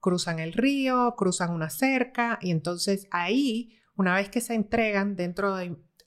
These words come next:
ellos t-, cruzaron un muro, se entregan a la pra-, a la, a la patrulla fronteriza,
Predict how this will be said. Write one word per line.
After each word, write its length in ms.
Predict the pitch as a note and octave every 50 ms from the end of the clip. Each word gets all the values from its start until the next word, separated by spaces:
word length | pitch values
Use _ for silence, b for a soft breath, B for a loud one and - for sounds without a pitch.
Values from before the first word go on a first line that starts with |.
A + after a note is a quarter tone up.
| _ _
ellos 300 | - F#3 G3 G3+ G3+ G3 - - - _ _ _ _
t-, 180 | - - - _
cruzaron 560 | - - A3+ G#3+ - A#3+ A#3 B3 B3+ A#3+ A3+
un 160 | G#3 G3 F3
muro, 360 | E3 D#3 D3+ D3+ D3+ D3+ D3+ b b b b b b b b _ _ _ _
se 160 | - - G3
entregan 540 | F3+ F#3+ F#3+ - A3 A3+ A#3 B3+ C4 C4 B3+
a 80 | A#3+
la 120 | A3 G3 G3
pra-, 220 | - G3 F#3+ F3+ -
a 120 | F#3 F3
la, 420 | F3 F3 E3+ E3 E3 D#3+ D#3 D#3
a 200 | D3+ D3+ E3 F3 D#3+
la 280 | D#3 D#3 - _ _ _
patrulla 580 | - D#3+ D3+ D#3 G#3+ C#4 D#4+ D#4 C#4+ C4 C4 -
fronteriza, 840 | - - G3 F#3 E3+ D#3 - E3+ E3+ G#3+ A#3+ B3 A#3+ - A#3+ B3 B3+